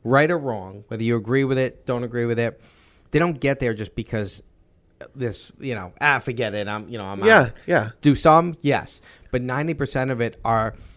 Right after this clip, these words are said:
Speaker 1: these, these systems that are set up to push the father away.
Speaker 2: Right,
Speaker 1: To
Speaker 2: exactly.
Speaker 1: ki-, and, and then, and then look at the father and say,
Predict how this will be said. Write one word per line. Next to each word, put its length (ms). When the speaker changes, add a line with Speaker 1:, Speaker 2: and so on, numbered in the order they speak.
Speaker 1:
these, 520
these 220
systems 600
that 120
are 100
set 240
up 200
to 140
push 380
the 120
father 500
away. 360
Speaker 2:
Right, 200
Speaker 1:
To 60
Speaker 2:
exactly. 360
Speaker 1:
ki-, 60
and, 180
and 260
then, 260
and 160
then 120
look 120
at 60
the 80
father 300
and 100
say, 120